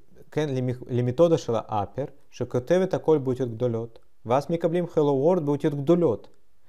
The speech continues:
אבל זה עוד לא הסוף, כי אז אנחנו קוראים למתודה lower, שכותבת מחרוזת שקיבלנו עד עכשיו באותיות קטנות. אז הייתה לנו מחר-, מחרוזת מקורית אס טי, הפכנו אותה למחרוזת באותיות גדולות, ועכשיו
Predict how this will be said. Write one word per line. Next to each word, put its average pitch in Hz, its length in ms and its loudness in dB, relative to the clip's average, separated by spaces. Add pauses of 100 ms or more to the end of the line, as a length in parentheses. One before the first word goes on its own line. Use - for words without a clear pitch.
(160)
אבל 113 200 4
זה 123 120 0
עוד 120 180 0
לא 151 140 4
הסוף, 226 340 0
כי - 160 -2
אז 170 140 -4
אנחנו 160 200 -6
קוראים 147 280 -2
למתודה 139 480 -2 (400)
lower, 117 420 4 (480)
שכותבת 175 640 -2
מחרוזת 151 600 2
שקיבלנו 147 640 0
עד 131 160 -2
עכשיו 214 400 0 (160)
באותיות 143 260 -4
קטנות. 147 540 -10 (500)
אז - 200 -10 (360)
הייתה 110 220 2
לנו 165 180 4
מחר-, 127 240 -4
מחרוזת 127 420 -2
מקורית 123 420 -2
אס 104 160 -8
טי, 101 440 -10 (400)
הפכנו 170 400 0
אותה 160 180 0
למחרוזת 139 500 2
באותיות 113 320 0
גדולות, 98 640 -4 (380)
ועכשיו 202 300 -2